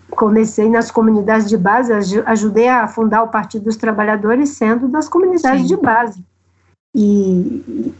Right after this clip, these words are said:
Speaker 1: e eu fui cristã, inclusive evangélica, eu me converti em noventa e seis,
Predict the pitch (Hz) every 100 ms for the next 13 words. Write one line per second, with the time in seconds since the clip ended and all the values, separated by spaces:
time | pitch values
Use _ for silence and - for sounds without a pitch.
0 | - 226 208 202 - 220 226 214 - 220
1 | 247 285 285 202 214 240 311 220 202 226
2 | 214 190 226 277 220 190 202 196 190 185
3 | 185 - - 226 180 - _ _ _ _
4 | _ - 214 220 208 190 175 220 226 214
5 | 202 180 233 262 240 240 285 214 180 -
6 | 214 262 330 - _